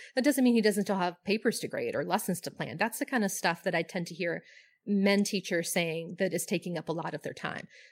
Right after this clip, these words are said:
But for women, a lot of the things taking up their time is that unseen, invisible labor, the emotional labor, the things that people don't even realize that they're doing.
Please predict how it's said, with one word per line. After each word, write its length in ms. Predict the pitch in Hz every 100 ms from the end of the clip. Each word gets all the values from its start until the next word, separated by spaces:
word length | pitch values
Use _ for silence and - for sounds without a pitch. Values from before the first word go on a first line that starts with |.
| -
But 120 | 214
for 140 | 214
women, 340 | 190 233 233 190
a 60 |
lot 200 | 180 277
of 80 | 262
the 100 | 277
things 220 | 240 202
taking 280 | - 180 185
up 100 | 175
their 120 | 175
time 280 | - 175 170 196
is 100 | 170
that 200 | - - 196
unseen, 600 | 214 233 226 202 190 185
invisible 640 | 190 175 175 175 175 170 170
labor, 400 | 165 160 - - 175
the 140 | 180 175
emotional 520 | 170 180 214 220 202
labor, 480 | 180 175 170 165 - - - - -
the 60 |
things 260 | - 202 196
that 120 | -
people 260 | 220 190 175
don't 260 | 190 202
even 280 | 214 190 175
realize 480 | 180 180 196 202 196
that 120 | 175
they're 120 | 165
doing. 520 | 165 170 190 214 254